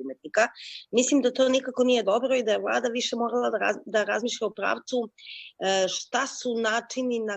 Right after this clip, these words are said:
koje neka umetnost, izvođačka i tako dalje, sada može da se pravi i da se zapravo ponudi ljudima da rade neke stvari za koje bi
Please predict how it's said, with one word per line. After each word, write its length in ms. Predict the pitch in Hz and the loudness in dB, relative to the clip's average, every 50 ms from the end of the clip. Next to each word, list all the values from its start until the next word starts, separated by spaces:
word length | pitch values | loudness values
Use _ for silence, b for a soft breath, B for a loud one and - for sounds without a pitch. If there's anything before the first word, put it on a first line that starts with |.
| 196 _ | -8 _
koje 360 | - 214 214 220 220 214 208 | -4 -2 2 2 2 2 0
neka 320 | 208 208 208 208 208 - 196 | -2 -4 -6 -6 -6 -6 -6
umetnost, 480 | 196 208 226 226 220 - 220 196 - - | -4 -4 -4 -6 -4 -6 -8 -8 -6 -8
izvođačka 540 | 202 175 175 190 196 196 202 214 - - - | -8 -4 -2 -2 -2 -2 -4 -6 -8 -6 -8
i 80 | 190 - | -8 -6
tako 240 | - 185 - - 190 | -6 -10 -8 -6 -4
dalje, 300 | 180 190 202 214 220 208 | -2 0 2 2 0 -2
sada 340 | - - 220 220 214 214 202 | -4 -2 -2 0 0 0 -2
može 460 | 196 190 190 208 226 226 185 185 165 | -2 -4 -2 0 0 0 -2 -4 -10
da 100 | 160 165 | -12 -12
se 140 | - - 175 _ - | -16 -16 -20 _ -10
pravi 340 | - - 180 185 196 226 262 277 - B B B B B B B | -4 -2 -2 0 0 -2 -4 -4 -10 B B B B B B B
i 140 | B 214 233 | B -2 0
da 80 | 220 226 | 0 -2
se 120 | 220 220 | -2 0
zapravo 440 | 202 220 226 226 233 233 240 233 220 - | 0 0 0 0 0 -2 -2 -2 0 0
ponudi 320 | 240 240 240 247 226 226 | 0 2 2 0 0 0
ljudima 380 | 226 220 226 226 220 233 226 220 | 0 0 0 0 0 0 -2 0
da 120 | 208 220 | 0 2
rade 320 | 202 220 226 226 196 190 180 | 2 4 4 4 2 2 -2
neke 240 | 170 160 - - | -2 -4 -6 -10
stvari 380 | 160 - - 165 170 165 185 185 | -16 -14 -12 -10 -10 -8 -8 -8
za 120 | 170 196 | -8 -10
koje 240 | - - 202 190 190 | -8 -2 0 0 0
bi 220 | 185 196 202 202 | 0 -2 -8 -8